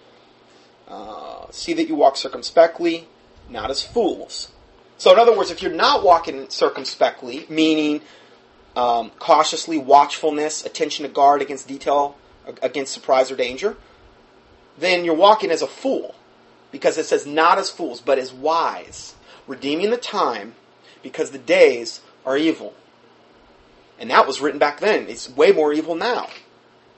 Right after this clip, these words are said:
Second Corinthians two eleven, "Lest Satan should get an advantage of us, for we are not ignorant of his devices."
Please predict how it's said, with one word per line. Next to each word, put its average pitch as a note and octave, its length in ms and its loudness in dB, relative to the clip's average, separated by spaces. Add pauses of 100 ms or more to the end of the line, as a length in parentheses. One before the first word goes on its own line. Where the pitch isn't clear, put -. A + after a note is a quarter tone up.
(320)
Second C3 380 -4
Corinthians D3 420 -4
two G3+ 160 0
eleven, - 340 6 (240)
"Lest G3 560 2 (120)
Satan G3+ 600 2
should D#3+ 240 -6
get E3+ 140 -4
an D#3+ 100 -2
advantage E3+ 480 0
of C#3 120 2
us, C#3 220 4
for - 340 -2
we G3 160 -4
are F3+ 80 -2
not E3 280 0
ignorant E3+ 540 -2
of D3 140 -4
his E3 200 -4
devices." E3 680 -2